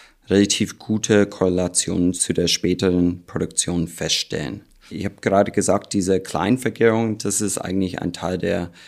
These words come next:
A-S-B-C-Methode, Ward, äh, fünf,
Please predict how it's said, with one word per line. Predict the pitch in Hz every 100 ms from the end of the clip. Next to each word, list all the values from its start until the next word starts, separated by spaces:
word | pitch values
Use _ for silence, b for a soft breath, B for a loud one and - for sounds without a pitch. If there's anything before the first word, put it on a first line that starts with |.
| b b -
A-S-B-C-Methode, | 95 - 95 - 135 156 165 165 135 143 139 139 143 139
Ward, | - 85 95 - - - _
äh, | 87 90
fünf, | 85 - 131 180 190 -